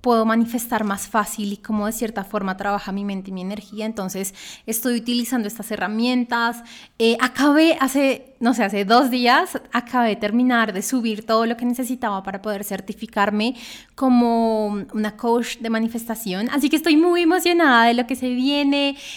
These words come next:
Estoy muy emocionada de las prácticas que hice, de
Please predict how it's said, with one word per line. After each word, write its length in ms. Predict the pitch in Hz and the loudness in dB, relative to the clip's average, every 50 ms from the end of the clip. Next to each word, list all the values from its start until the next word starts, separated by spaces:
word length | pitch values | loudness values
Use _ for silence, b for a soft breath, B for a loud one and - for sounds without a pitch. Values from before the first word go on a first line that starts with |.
| B B B | B B B
Estoy 260 | 247 233 - 247 240 | -10 -6 -4 -2 0
muy 140 | 240 240 240 | 0 0 0
emocionada 420 | 233 233 240 240 247 254 233 214 | -2 -4 -4 -4 -4 -4 -2 -4
de 40 | 208 | -4
las 220 | 208 214 208 - | -6 -8 -10 -10
prácticas 560 | - - 247 226 226 226 - 214 - 214 - - | -8 -4 -4 -4 -4 -6 -12 -10 -10 -12 -8 -6
que 80 | 208 | -4
hice, 480 | 202 220 226 208 214 - 214 202 202 202 | -2 -2 -2 -4 -4 -6 -4 -4 -2 -2
de 260 | 208 208 202 202 202 | -2 0 0 -2 -4